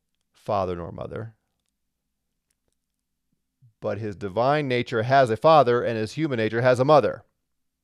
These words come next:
So s-, to me, this doesn't quite add up.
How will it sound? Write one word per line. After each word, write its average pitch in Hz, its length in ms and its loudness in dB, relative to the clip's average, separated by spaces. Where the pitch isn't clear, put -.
So - 120 -20
s-, - 220 -16
to - 80 -20
me, 131 260 -10
this 131 260 -12
doesn't 135 340 -6
quite 113 440 -6
add 104 200 -6
up. - 260 -6